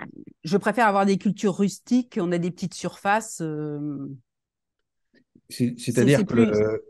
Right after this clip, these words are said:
Speaker 2: le, le millet est quand même adapté à, à
Speaker 1: Ah bah,
Speaker 2: ta
Speaker 1: c'est très
Speaker 2: région,
Speaker 1: adapté à la
Speaker 2: à ta
Speaker 1: Sologne,
Speaker 2: région
Speaker 1: hein,
Speaker 2: de
Speaker 1: euh,
Speaker 2: Sologne, voilà.
Speaker 1: euh, avec une goutte d'eau, le millet, euh, il survit, le sarrasin, c'est la même chose, euh, donc, euh, Lucien me l'avait dit, hein, il m'avait dit, moi, le, le millet, c'est la même chose que le mil en Afrique, il m'avait dit, c'est, c'est,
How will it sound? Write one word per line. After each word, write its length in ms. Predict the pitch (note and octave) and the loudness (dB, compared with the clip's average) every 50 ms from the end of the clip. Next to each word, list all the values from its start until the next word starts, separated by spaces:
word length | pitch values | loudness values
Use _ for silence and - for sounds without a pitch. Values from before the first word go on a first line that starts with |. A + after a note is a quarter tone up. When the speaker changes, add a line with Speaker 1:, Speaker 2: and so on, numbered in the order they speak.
| - _ _ | -20 _ _
Speaker 2:
le, 180 | A#2+ A#2+ - - | -2 -2 0 0
le 120 | B2 A2+ | 2 2
millet 260 | A#2 B2 C#3 D#3 D#3 | 4 4 4 4 4
est 60 | C3+ - | 2 2
quand 120 | A#2 A2+ | 0 0
même 160 | A#2 A2+ A2+ | 0 0 -2
adapté 560 | A2+ G#2+ G#2+ G#2 G#2 - - C3 C3 C3 B2 | -2 -2 -2 -2 -4 -4 -2 0 0 2 2
à, 460 | A2+ G2+ G2 G2 F#2+ F#2 F2+ F#2 F2+ F2+ | 2 0 0 -2 -2 -4 -4 -4 -4 -6
à 100 | - - | -6 -4
Speaker 1:
Ah 80 | - G3+ | -2 0
bah, 80 | G3 A#2 | 0 0
Speaker 2:
ta 60 | G#2 | 0
Speaker 1:
c'est 80 | G#3+ | -2
très 160 | - - A3 G#3+ | -2 -2 -4 -2
Speaker 2:
région, 120 | G#3 G3+ | 0 0
Speaker 1:
adapté 460 | G3 G3+ F#3+ F#3+ - - A#3+ A3+ G#3 F#3+ | 0 0 -4 -4 -4 -4 -2 0 0 0
à 140 | E3+ D#3+ D#3 | 0 0 -2
la 80 | D#3+ | -2
Speaker 2:
à 40 | E3 | -4
ta 60 | - | -6
Speaker 1:
Sologne, 300 | - G#3+ A3 C4+ C#4+ A#3+ | -6 -4 -4 -2 -2 0
Speaker 2:
région 140 | G#3+ F3+ F#3 | 0 0 0
Speaker 1:
hein, 180 | F#3 F#3 E3 D#3 | -2 -2 -2 -4
Speaker 2:
de 40 | D#3+ | -4
Speaker 1:
euh, 240 | D#3+ E3 D#3 D3+ D#3 | -4 -4 -6 -6 -10
Speaker 2:
Sologne, 300 | - - - A2+ - - - | -12 -14 -16 -16 -16 -10 -6
voilà. 300 | D3 C#3 C3+ G#2 G#2+ - | -4 -2 -2 0 0 2
Speaker 1:
euh, 40 | |
avec 220 | A3 A3 A#3+ - C#4 | 2 2 2 4 4
une 160 | C4+ B3+ A3+ | 4 6 6
goutte 220 | A3+ C4 G#3+ F#3 | 4 4 2 2
d'eau, 180 | F#3 C4+ D#4 D4+ | 2 0 2 2
le 100 | C4+ A#3+ | 0 0
millet, 540 | A3+ A3+ A#3 A#3 A#3+ B3+ C4 C4 C4 A#3+ G#3+ | 0 0 0 0 -2 -2 -2 -2 -2 -2 -2
euh, 180 | G3 F#3+ F#3+ | -2 -4 -4
il 120 | G3 G3+ G3 | -6 -8 -10
survit, 540 | - - A3+ G3 F#3+ F3+ G3+ C4 D#4 D#4 C#4+ | -10 -10 -10 -8 -8 -4 -2 0 2 2 2
le 100 | A#3+ G#3+ | 0 0
sarrasin, 420 | G#3+ A3 G3+ F#3+ G#3 G#3 A#3+ A#3 | 0 -2 -2 0 -2 -4 -6 -6
c'est 140 | - A3 F#3+ | -8 -6 -6
la 100 | F3+ F#3 | -4 -2
même 160 | F#3 F#3+ G3 | -2 -4 -4
chose, 380 | F#3 - - C#4+ C#4 B3 G3 E3+ | -6 -6 -4 -4 -4 -4 -6 -6
euh, 380 | E3+ E3+ E3+ E3+ E3+ E3+ E3 E3 | -6 -4 -4 -4 -4 -4 -4 -4
donc, 260 | E3+ F#3 F3 - G3+ | -6 -6 -6 -4 -4
euh, 160 | F#3 F3+ F3+ | -4 -2 -2
Lucien 300 | F#3 G3 F#3 - A3 G#3 | -2 -2 -2 -4 -4 -2
me 40 | G3+ | -2
l'avait 240 | G3 F3+ F3+ A3 G#3 | -4 -4 -4 -4 -4
dit, 220 | A#3+ C#4+ C4+ G#3+ | -2 -2 -2 -2
hein, 80 | F#3+ F#3 | -2 -2
il 80 | F#3 | -2
m'avait 240 | F3 F3 E3 F#3 F#3 | -4 -4 -6 -6 -4
dit, 160 | F3+ A3 A3+ | -4 -4 -4
moi, 160 | G3+ F#3 F3+ | -4 -4 -4
le, 420 | E3+ E3+ E3+ E3 E3 E3 D#3+ D#3+ D#3 | -2 -2 -2 -2 -2 -2 -2 -4 -4
le 140 | E3+ F#3+ G3 | -4 -4 -4
millet, 280 | G#3 G#3 G3+ A3 A#3 | -4 -4 -4 -4 -6
c'est 140 | A3 - F#3+ | -6 -6 -6
la 80 | F3 F3 | -6 -6
même 120 | E3+ E3+ | -6 -6
chose 180 | - F3+ - _ | -10 -12 -12 _
que 80 | F#3+ | -8
le 100 | F3 F3 | -8 -6
mil 240 | F3+ G#3 G#3+ G#3+ F#3 | -4 -4 -4 -4 -4
en 100 | E3+ E3 | -4 -6
Afrique, 480 | E3 E3 - - - C4 C#4 C4+ - F3 | -6 -8 -8 -8 -6 -6 -6 -6 -8 -10
il 60 | E3 | -8
m'avait 240 | E3 D#3+ D#3+ F3 E3+ | -6 -6 -6 -6 -6
dit, 140 | G3 A3+ | -6 -8
c'est, 200 | - - F3 D3+ | -6 -6 -6 -8
c'est, 300 | C#3+ - - E3 D3+ C#3 | -8 -10 -12 -12 -12 -12